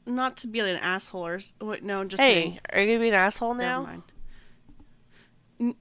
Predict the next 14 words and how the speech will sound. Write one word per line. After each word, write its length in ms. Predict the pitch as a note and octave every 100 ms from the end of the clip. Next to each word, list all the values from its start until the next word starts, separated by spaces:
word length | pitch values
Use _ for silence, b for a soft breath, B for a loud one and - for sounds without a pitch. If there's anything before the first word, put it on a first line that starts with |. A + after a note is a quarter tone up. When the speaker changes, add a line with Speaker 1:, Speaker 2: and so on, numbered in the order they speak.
| _
Speaker 1:
well, 480 | G#3+ C4 C4+ C4 - _ _ _ _ _ - -
typically 340 | E4 F4+ G4
whenever 220 | F4+ E4
you 80 | D#4
say 220 | D4+ D#4
inspiration, 800 | E3+ C4+ - A#3+ A#3 B3+ - G3
that 280 | G3+ F#3 A#2 - -
means 440 | A3 G3+ G3+ G3
that 160 | G3+ D#3
we 100 | G3
get 180 | G3+
a 80 | F#3
D 220 | F3 F#3
twenty, 680 | G3 - B3 B3+ G#3 F#3+ F#3+